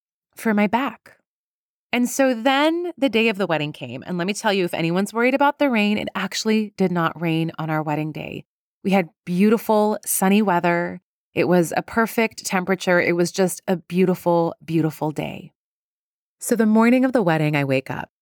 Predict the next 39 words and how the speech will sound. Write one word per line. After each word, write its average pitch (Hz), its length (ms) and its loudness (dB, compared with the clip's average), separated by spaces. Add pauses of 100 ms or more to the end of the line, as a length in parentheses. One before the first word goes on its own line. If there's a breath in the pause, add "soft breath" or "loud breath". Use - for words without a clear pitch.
(340)
And 190 320 2
yes, 170 280 0
my 185 120 2
back 147 380 -4
is 170 240 0
hurting, 135 360 0
so 135 340 -2 (160)
this - 180 -2
can 165 180 2
be 170 120 2
here 196 200 2
too. 139 400 -6 (520)
The 196 80 2
first 233 540 0
mantra 185 360 2
I 175 100 4
said 165 240 0
to 175 100 -6
myself, 151 480 -4
though, 143 220 -2
was, 147 580 -10 (720)
"This 202 840 0
is 220 240 2
just - 440 -2
for 185 140 -4
right 160 260 0
now." 156 480 -8 (1200)
Waking 208 500 2
up 185 380 0
on 185 140 2
this 185 180 0
day 170 180 2
that 165 120 2
I've 160 140 0
been 160 160 -2
so 170 300 2
looking 180 320 0
forward 156 380 -2
to 165 420 -6